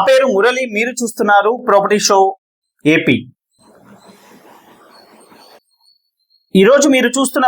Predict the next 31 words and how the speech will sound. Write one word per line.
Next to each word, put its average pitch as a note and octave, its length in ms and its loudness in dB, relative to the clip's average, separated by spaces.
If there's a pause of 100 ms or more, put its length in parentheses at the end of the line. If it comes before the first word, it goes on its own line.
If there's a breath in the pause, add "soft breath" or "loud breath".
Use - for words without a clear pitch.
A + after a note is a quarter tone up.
(100)
ప్రాపర్టీ A3 360 0
వచ్చేసి F#3 400 -2 (160)
ఒక F#3 220 -4 (140)
త్రిబుల్ G#3 320 0
బెడ్‌రూమ్ G#3 360 -2
ఫ్లాట్ D#3+ 260 2
అండి. F3 220 -4 (1080)
And C3+ 160 2
స్పేషియస్ G#3+ 500 0 (100)
త్రిబుల్ F#3+ 280 2
బెడ్‌రూమ్ F3+ 300 -2
ఫ్లాట్ E3+ 260 0
చూస్తున్నారు D#3+ 440 -2
ఫ్రెండ్స్. B3 280 -2 (1160)
And F#3 200 2
వుడ్ F3 220 2
వర్క్ C4 240 0
ఉంది, C4+ 180 0 (120)
సీలింగ్ A#3+ 440 -4
ఉంది, C4 220 -6 (380)
మీకు F#3+ 200 -2
ఎలిజిబిలిటీ B3 540 -2
ఉంటే A#3+ 200 -2 (280)
బ్యాంక్ A3 340 0
లోన్ A3+ 180 -2 (120)
కూడా G#3 180 4
వస్తుంది, F#3+ 400 -6 (160)
and D#3+ 100 -2 (120)
కార్ F3 260 2
పార్కింగ్ G#3 380 0
కూడా G3+ 140 2